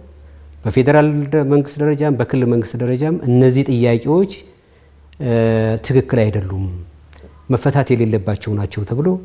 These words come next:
አይወሰድም። እ፣ ይሄ ለህዝባችንም በ-፣ በደንብ ማስገንዘብ እፈልጋለሁ። እኔ እነዚህ ጥያቄዎች መፈታት ያለባቸው ጥያቄዎች ናቸው።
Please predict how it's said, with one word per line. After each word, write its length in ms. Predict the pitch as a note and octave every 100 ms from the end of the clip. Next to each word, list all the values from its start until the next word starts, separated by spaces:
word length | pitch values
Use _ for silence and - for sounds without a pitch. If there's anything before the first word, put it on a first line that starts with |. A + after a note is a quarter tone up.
| - - -
አይወሰድም። 640 | C#3 G#2+ F#2+ - - - _ _ _ - _ _ _ _ _ _ _ -
እ፣ 120 | D3 B2 A#2
ይሄ 140 | A#2 E3 E3+ - D3+
ለህዝባችንም 640 | B2+ B2+ A#2+ A#2 C#3 C3 A#2+ - -
በ-፣ 160 | A#2 A2 G#2+ G#2
በደንብ 300 | A#2 A#2+ G#2+
ማስገንዘብ 480 | G#2+ - A2 G#2+ G2+
እፈልጋለሁ። 560 | - F#2 G2 G2 F#2+
እኔ 100 | - - _ _ _ _ _ _ _ _ _ _ A#2+
እነዚህ 260 | A#2+ B2
ጥያቄዎች 480 | A#2+ A2+ A2+ D#3+ F3+ -
መፈታት 400 | A#2+ - B2 A#2+
ያለባቸው 560 | A2+ G2 G2 G2 - A2+ B2+
ጥያቄዎች 480 | A#2 G#2 F#2+ G#2 -
ናቸው። 280 | - - -